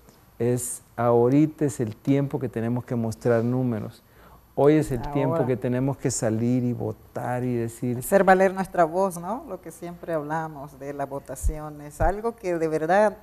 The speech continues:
Speaker 2: no sé por qué nosotros los hispanos tenemos mucha apatía a las votaciones, pero en realidad aquí en este país yo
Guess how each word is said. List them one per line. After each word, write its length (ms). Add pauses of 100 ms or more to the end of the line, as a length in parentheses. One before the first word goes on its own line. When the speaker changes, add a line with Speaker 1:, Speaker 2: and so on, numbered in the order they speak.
(120)
Speaker 2:
no 80
sé 180
por 160
qué 120
nosotros 500
los 220
hispanos 420
tenemos 400
mucha 240
apatía 500 (520)
a 160
las 160
votaciones, 640
pero 220
en 100
realidad 320
aquí 220
en 80
este 200
país 400
yo 100